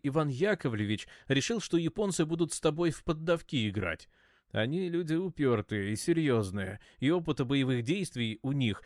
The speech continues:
а особенно у их командиров, в разы больше".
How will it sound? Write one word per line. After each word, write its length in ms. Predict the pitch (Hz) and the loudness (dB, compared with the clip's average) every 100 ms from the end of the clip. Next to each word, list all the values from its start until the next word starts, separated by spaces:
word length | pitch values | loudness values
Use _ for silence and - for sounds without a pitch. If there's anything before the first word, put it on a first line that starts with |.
| - - | -12 2
а 160 | 127 | 2
особенно 580 | 135 - 143 127 127 127 | 4 2 2 2 2 0
у 160 | 170 143 | 2 2
их 180 | 139 - | 2 0
командиров, 760 | 151 160 160 120 104 90 - - - - | 0 2 2 2 0 0 -8 -16 -20 -2
в 100 | 110 | 2
разы 260 | 117 120 | 2 2
больше". 640 | 143 160 113 - - - | 0 0 0 -2 -10 -12